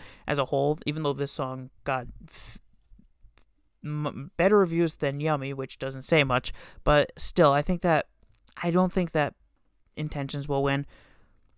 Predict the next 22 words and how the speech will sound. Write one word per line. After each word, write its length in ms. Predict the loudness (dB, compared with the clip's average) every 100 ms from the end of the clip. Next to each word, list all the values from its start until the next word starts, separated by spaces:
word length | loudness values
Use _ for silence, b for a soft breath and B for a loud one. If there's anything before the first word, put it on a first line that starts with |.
| _ _ _ _ _ _ _ _ _ _ _ _ _ _ _ _ -14 -6
Honestly, 500 | 0 2 2 2 4
out 200 | 6 4
of 80 | 4
the 80 | 0
three, 420 | -2 0 2 0 0
I 280 | 2 2 0 -4 -14 -16 -2
mentioned 300 | -2 2 0
this 140 | 2
with 120 | 0
some, 460 | 2 2 2 -2 -4
with 360 | 0 0 0 -16 -12
a 80 | -12
couple 400 | 0 2 4 4
of 80 | 4
the 100 | 4
awards 320 | 4 4 2
I 60 |
mentioned 360 | -2 -2 -4 -6
yesterday 320 | -8 -4 -2
with 100 | -2
my 100 | -2
predicting. 460 | -4 -2 -2 -2